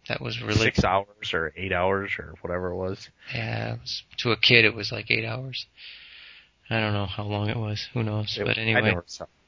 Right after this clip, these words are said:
Speaker 2: It never interested me.
Speaker 1: Yeah, yeah.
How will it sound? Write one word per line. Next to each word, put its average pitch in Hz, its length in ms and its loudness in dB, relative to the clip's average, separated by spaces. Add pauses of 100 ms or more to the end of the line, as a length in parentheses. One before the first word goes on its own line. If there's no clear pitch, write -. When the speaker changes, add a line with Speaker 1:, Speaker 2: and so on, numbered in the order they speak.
(120)
Speaker 2:
It 82 60 -12 (100)
never 95 320 -2
interested - 640 -2
me. 90 180 -4 (440)
Speaker 1:
Yeah, 156 400 10 (180)
yeah. 107 340 2